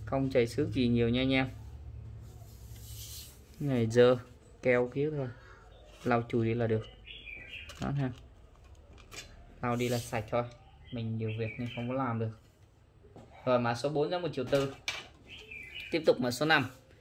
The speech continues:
Mã số năm là một cây dài ba mét, nặng một trăm gram, giá chín trăm. Hàng Daiwa nha anh em.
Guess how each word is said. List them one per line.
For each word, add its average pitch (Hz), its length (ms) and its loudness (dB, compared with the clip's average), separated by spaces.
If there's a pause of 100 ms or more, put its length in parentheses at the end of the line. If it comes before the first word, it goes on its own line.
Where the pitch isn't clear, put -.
(580)
Mã 123 280 6
số 151 260 0
năm 147 320 4
là 131 100 4
một 120 160 2
cây 135 160 6
dài 131 200 6
ba 127 160 6
mét, 147 140 0 (2000)
nặng 120 420 2
một 113 160 0 (120)
trăm 127 180 4
gram, 127 320 6 (260)
giá 131 160 4
chín 143 320 -2
trăm. 135 180 8 (1300)
Hàng 117 200 0
Daiwa 123 480 6
nha 123 80 2
anh 123 140 4
em. 120 120 2